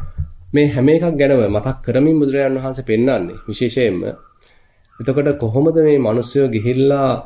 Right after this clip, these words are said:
මේ දෘෂ්ටි වල හිර වෙන්නේ? ඉතින් මේ දෘෂ්ටි වල හිර වෙච්ච මේ මිනිස්සුන්ට තමයි බුදුරජාණන් වහන්සේ මේ දෘෂ්ටි වල තියෙන බාධාව, දෘෂ්ටි වල තියෙන, අ,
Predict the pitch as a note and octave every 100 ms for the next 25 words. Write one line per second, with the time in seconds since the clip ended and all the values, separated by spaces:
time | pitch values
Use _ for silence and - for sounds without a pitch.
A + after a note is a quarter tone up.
0 | - _ _ _ - _ _ _ _ A#2+
1 | A#2+ G#2+ - - A#2+ F2+ F#2 A2 C3+ A2+
2 | E2+ G2+ - _ _ _ - A#2 G2 G2
3 | A2 G#2+ G2+ - C#3 C#3 D3 C#3+ A#2 A2
4 | C3 C3+ - C3+ A#2 A2+ A#2 - D#3+ D3
5 | B2+ B2+ C3 A2+ A#2 A2+ G#2+ F#2 F#2+ -
6 | C3 C#3 - - _ _ _ _ - G#2+
7 | F2 G#2 G#2 - C3 C3+ C3+ C3+ C#3 C#3
8 | C#3 B2+ - - - - - _ - _
9 | _ _ _ _ G#2 A2 A#2 C3 C#3+ D3+
10 | B2 G#2 - A2+ A2 A2+ A2 A2 G#2 G2
11 | _ _ _ _ - _ F#2